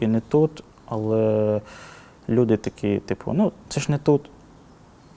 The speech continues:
значить це все нормально там". Так як і було, все повернулось на свої місця, щас курс долара такий, як і був до вторгнення, то есть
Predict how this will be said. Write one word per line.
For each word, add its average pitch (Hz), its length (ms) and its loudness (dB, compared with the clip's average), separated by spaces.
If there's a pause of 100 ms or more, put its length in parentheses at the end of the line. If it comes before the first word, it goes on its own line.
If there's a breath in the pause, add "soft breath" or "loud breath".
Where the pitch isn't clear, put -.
(320)
значить - 200 -8
це 120 100 -4
все - 200 -8
нормально 101 560 -4
там". - 140 -10 (540)
Так 135 200 0
як 123 160 -2
і 123 40 2
було, 143 300 4
все 127 200 -2
повернулось 113 560 2
на 113 60 -4
свої 120 220 -2
місця, 151 440 0
щас - 280 -4
курс 113 300 -2
долара 113 360 4
такий, 110 300 -2
як 107 220 0
і 113 40 2
був 110 160 2
до 110 140 -2
вторгнення, 139 640 0
то - 140 -4
есть 104 220 -2